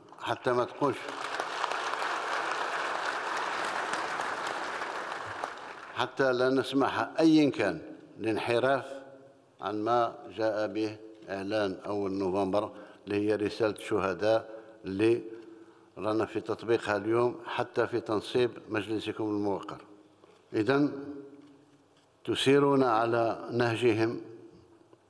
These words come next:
وتستحضرون المبادئ والقيم التي ورثها الشعب الجزائري عنهم، وحمى بها وحدته وتماسكه أمام المكائد والمناورات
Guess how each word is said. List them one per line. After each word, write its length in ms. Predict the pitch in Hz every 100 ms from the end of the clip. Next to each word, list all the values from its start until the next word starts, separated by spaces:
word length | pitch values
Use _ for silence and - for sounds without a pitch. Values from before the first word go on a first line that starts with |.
| - - _ -
وتستحضرون 1200 | 101 113 - 120 101 113 123 135 139 123 104 - - -
المبادئ 640 | 107 107 110 113 131 120 117
والقيم 600 | 113 104 127 131 120 117
التي 560 | 113 113 110 117 90 - - -
ورثها 600 | 107 120 131 104 117 101
الشعب 480 | 98 - 123 123 117
الجزائري 600 | 101 107 101 104 101 95
عنهم، 420 | 90 107 110 120 - - - - - - - -
وحمى 580 | 117 104 123 127 131 127
بها 420 | 120 113 113 120
وحدته 640 | 120 120 - 120 - 117
وتماسكه 1080 | 117 110 101 107 107 110 123 - 127 120 104 95 - - - - - - - _ _
أمام 420 | 123 123 135 135 131
المكائد 720 | 123 120 - 139 127 101 87 - - - -
والمناورات 1000 | 110 110 110 110 110 110 110 123 127